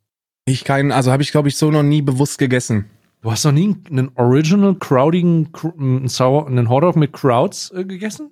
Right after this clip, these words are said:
Speaker 2: Ernst?
Speaker 1: Nee, nee, nee, weil als ich in Amerika war, ich war, ich war in, ähm, wie hieß dieser, wie hieß dieses Loch nochmal? Das ist so ein ganz, ähm, äh, d-, d-,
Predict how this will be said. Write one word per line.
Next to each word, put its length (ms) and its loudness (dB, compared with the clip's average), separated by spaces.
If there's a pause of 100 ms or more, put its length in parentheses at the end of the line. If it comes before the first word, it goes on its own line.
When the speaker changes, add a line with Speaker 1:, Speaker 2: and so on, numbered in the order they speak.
(140)
Speaker 2:
Ernst? 220 0
Speaker 1:
Nee, 80 2
nee, 80 2
nee, 340 2
weil 280 0
als 260 -2
ich 80 -12
in 60 2
Amerika 500 0
war, 360 0
ich 160 -2
war, 300 2
ich 160 -6
war 280 2
in, 480 2
ähm, 520 2 (1000)
wie 80 2
hieß 260 2
dieser, 320 -2 (100)
wie 80 2
hieß 240 0
dieses 360 -2
Loch 280 2
nochmal? 380 2
Das 140 -2
ist 100 -4
so 80 0
ein 140 2
ganz, 500 -2
ähm, 460 2
äh, 260 0
d-, 240 0
d-, 220 0